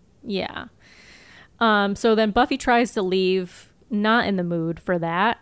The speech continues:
Um, and then she says, like, "Who am I kidding? Dates are things normal girls have. Girls who have time to think about nail polish and facials. You know what I think about?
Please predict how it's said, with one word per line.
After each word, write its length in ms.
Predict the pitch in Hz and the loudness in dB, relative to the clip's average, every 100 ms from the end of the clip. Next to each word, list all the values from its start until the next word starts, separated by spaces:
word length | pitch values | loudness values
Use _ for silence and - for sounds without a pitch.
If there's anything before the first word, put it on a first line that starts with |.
| - | -6
Um, 360 | 214 190 185 180 | -4 -2 -2 -4
and 160 | 202 | -4
then 120 | 190 180 | -4 -4
she 140 | 202 | -6
says, 340 | 185 196 180 196 | -6 -4 -4 -4
like, 160 | 185 | -6
"Who 160 | - 302 | -2 0
am 100 | 233 | 0
I 120 | 170 | -2
kidding? 340 | - 170 170 | -6 -8 -6
Dates 280 | 190 220 233 | -2 0 0
are 120 | 240 | -2
things 280 | 214 208 180 | -2 -4 -4
normal 320 | 190 185 180 | -4 -2 -4
girls 380 | 170 165 165 165 | -4 -4 -6 -6
have. 440 | 190 - - 190 - _ _ | -6 -6 -6 -10 -16 _ _
Girls 300 | 240 240 233 | 2 2 2
who 60 | 247 | 0
have 200 | 226 202 | -2 -2
time 300 | 226 214 202 | -4 -2 -2
to 60 | |
think 180 | 202 208 | -4 -4
about 220 | 208 214 | -2 -2
nail 220 | 220 247 233 | 0 0 2
polish 380 | 208 175 175 190 | 0 0 -2 -6
and 120 | 185 | -2
facials. 560 | 240 247 - 165 175 190 | 0 0 -2 -8 -6 -2
You 80 | |
know 100 | 226 285 | 0 2
what 80 | |
I 120 | 247 254 | 0 -2
think 200 | 311 311 | -4 -2
about? 380 | 320 320 - | 0 0 0